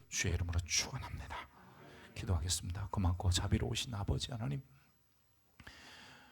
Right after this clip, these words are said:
우리의 모습 돌아보면 다 은혜입니다.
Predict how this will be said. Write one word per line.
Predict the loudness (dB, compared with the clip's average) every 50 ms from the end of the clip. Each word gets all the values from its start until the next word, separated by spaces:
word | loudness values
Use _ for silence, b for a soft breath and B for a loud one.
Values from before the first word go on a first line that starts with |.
| B B B B B _
우리의 | 4 4 6 6 6
모습 | 6 6 6 6 6 4 2 -2 -6 -12 -20 -10 -6
돌아보면 | -4 -2 0 0 2 4 4 2 4 2
다 | 0 0 0 -2
은혜입니다. | -4 -4 -4 -6 -8 -8 -6 -6 -4 -4 -4 -4 -6